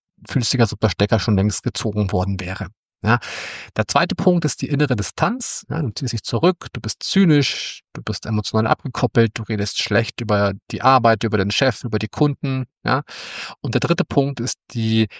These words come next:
Leistungsminderung. Also du kannst dich nicht mehr gut konzentrieren, machst Fehler, bist nicht mehr ganz so gut, wie du es eigentlich von dir gewohnt bist. So, das sind die Kriterien für ein voll ausgeprägtes Burnout. Burnout Light oder ein Mini-Burnout gibt es nicht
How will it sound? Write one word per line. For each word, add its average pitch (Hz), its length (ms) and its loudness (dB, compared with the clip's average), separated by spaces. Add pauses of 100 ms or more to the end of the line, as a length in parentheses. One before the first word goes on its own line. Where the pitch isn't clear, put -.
(100)
Leistungsminderung. 107 1200 2
Also 92 140 -4
du 101 80 -4
kannst - 260 -4
dich 107 120 -6
nicht 110 80 -2
mehr 113 100 -2
gut 131 160 -2
konzentrieren, 156 720 2
machst 123 240 -6
Fehler, 120 460 4 (360)
bist - 240 -4
nicht 113 160 -2
mehr 107 120 0
ganz 98 260 0
so 117 120 -4
gut, 104 340 0
wie 104 80 0
du 107 80 0
es - 80 -6
eigentlich 92 320 -4
von 104 120 -6
dir 107 100 -2
gewohnt 98 340 -6
bist. - 220 -20 (160)
So, 120 200 2
das 120 180 2
sind 202 180 2
die 202 120 4
Kriterien 147 560 0
für - 240 -2
ein 104 320 0
voll 156 380 4
ausgeprägtes - 720 -2
Burnout. 220 460 -2 (520)
Burnout 151 380 4
Light 127 760 2 (120)
oder 113 200 2
ein 104 120 0
Mini-Burnout 151 680 4 (100)
gibt - 240 -2
es - 280 -4 (100)
nicht 104 400 0